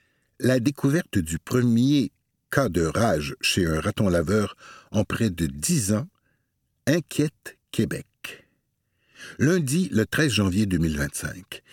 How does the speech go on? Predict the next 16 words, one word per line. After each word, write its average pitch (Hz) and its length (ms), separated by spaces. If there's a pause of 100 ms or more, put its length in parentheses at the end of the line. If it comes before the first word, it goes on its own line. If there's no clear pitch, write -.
(260)
les 131 260
autorités 135 500
de 92 100
la 90 160
faune 185 380 (320)
ont 127 140
appelé 156 260
les 117 160
citoyens 156 640
qui - 160
vivent 95 220
dans 90 120
les 80 160
municipalités 90 1000
entourant 78 520
Saint-Armand, 87 680